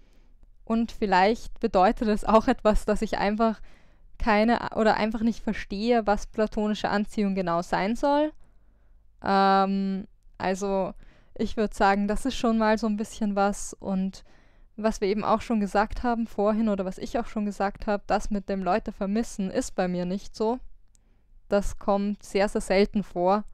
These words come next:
bis teilweise nie. Ähm, ja.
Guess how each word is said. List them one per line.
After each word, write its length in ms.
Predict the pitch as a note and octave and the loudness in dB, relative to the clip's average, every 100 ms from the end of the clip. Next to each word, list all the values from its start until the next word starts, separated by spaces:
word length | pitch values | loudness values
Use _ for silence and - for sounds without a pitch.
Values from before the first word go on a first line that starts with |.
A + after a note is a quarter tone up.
| - - - | -20 -20 -6
bis 480 | G#3+ - - - - | -4 -4 -6 -16 -4
teilweise 500 | A3 F#3 G#3 G#3 A3 | 2 2 4 2 2
nie. 280 | G3 A3+ D#4 - - - - - - - | 2 2 -2 -8 -20 -20 -20 -20 -14 0
Ähm, 760 | F#3+ F#3+ F#3+ F#3 F#3+ F#3+ F#3+ - - - | 2 4 4 2 0 -2 -4 -8 -12 -12
ja. 340 | F#3 F#3 E3+ | -4 -2 -2